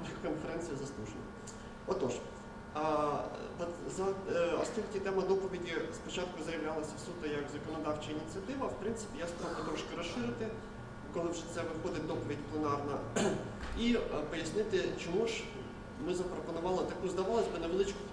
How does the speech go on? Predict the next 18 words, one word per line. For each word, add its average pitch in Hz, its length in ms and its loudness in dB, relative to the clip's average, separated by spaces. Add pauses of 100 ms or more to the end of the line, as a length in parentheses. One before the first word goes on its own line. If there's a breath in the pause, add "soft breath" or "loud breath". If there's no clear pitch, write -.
(140)
просто 226 300 2 (100)
можна 233 220 4
було 196 200 8
би - 120 2
сказати, 170 380 2
що - 140 -4
ми 185 100 4
просто 208 320 0
пропонуємо 185 560 8
вставити 151 600 2 (560)
три 240 160 4
рядочки 190 560 6 (580)
в 127 60 -4
Закон 156 260 0
України 196 340 2
про - 180 0
природно-заповідний 147 840 0
фонд. - 280 -4